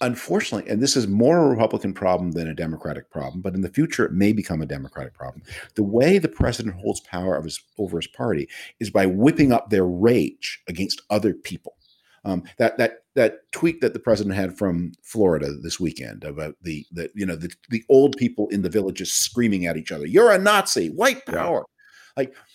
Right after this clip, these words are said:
Speaker 1: that's a powerful political resource that, uh, I mean, as abhorrent as that scene is, it also should be seen, they're both way more upset at each other than people who live in one country ought to be if anything is going to happen. And so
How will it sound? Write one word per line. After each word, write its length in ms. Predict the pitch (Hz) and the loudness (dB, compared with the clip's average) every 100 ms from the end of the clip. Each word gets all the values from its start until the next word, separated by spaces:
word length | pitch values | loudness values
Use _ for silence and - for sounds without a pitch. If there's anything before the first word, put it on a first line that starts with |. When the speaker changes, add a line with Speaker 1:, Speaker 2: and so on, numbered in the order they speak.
| _ _ | _ _
Speaker 1:
that's 500 | 170 220 240 - - _ _ _ _ _ - | -4 -2 -2 -4 -6 _ _ _ _ _ -6
a 60 | |
powerful 500 | - - 160 156 147 | -4 -2 0 0 0
political 380 | 135 147 123 113 | -4 -4 -2 -2
resource 460 | 110 135 113 98 - | -2 0 0 -2 0
that, 300 | 117 113 120 | -2 -2 -2
uh, 160 | 110 - | -2 -2
I 40 | |
mean, 160 | 117 110 - | -2 -2 -4
as 160 | 107 92 - | -6 -8 -6
abhorrent 520 | 110 - 185 269 220 | -2 0 2 0 0
as 100 | 87 | -2
that 180 | - - | -6 -6
scene 240 | - 80 73 | -6 -6 -8
is, 240 | 64 - | -10 -12
it 140 | 101 | -10
also 300 | - 208 - | -4 -4 -2
should 140 | - 98 | -4 -6
be 60 | |
seen, 240 | 80 82 87 _ - _ _ _ _ _ | -8 -10 -14 _ -20 _ _ _ _ _
they're 100 | 170 | 0
both 440 | 170 208 262 247 - - | 2 4 4 2 -2 -8
way 280 | 120 170 220 | 0 2 4
more 280 | 170 175 170 | 2 -2 -4
upset 480 | - 160 156 - - | -4 -4 -4 -8 -8
at 140 | 107 | -6
each 180 | 92 - | -6 -8
other 280 | 80 - - _ _ _ | -8 -10 -18 _ _ _
than 160 | 117 113 | -6 -4
people 320 | 131 - 117 | -6 -6 -4
who 80 | 113 | 0
live 160 | 110 | 2
in 140 | 104 98 | 2 0
one 180 | 92 95 | -4 -6
country 500 | 101 90 95 85 - | -8 -8 -6 -8 -8
ought 260 | 87 85 - | -10 -10 -10
to 60 | 92 | -8
be 260 | 87 80 - | -4 -4 -6
if 100 | 82 | -8
anything 420 | 95 98 92 82 | -6 -6 -6 -10
is 120 | 78 - | -12 -10
going 180 | 82 | -12
to 80 | 71 | -10
happen. 320 | 87 78 - - - | -10 -12 -14 -20 -18
And 140 | 101 | -10
so 300 | - 107 92 | -4 -2 -4